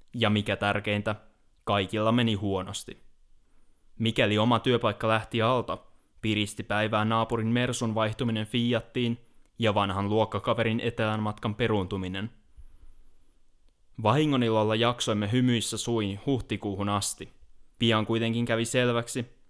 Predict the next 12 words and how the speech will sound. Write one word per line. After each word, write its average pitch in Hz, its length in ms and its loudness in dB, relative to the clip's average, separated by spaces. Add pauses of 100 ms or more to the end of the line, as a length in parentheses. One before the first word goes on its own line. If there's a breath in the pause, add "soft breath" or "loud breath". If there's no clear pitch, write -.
(160)
ettei - 280 -2
pandemiasta 107 680 0
ollakaan 113 460 0
pääsemässä 110 580 -2
niin 101 260 0
vain 107 220 4
eroon. 107 420 0 (460)
Suomalaisille 120 760 0
uusi 143 320 2
tunne, 107 380 0 (500)
vahingon 117 420 4
suru, 117 540 -2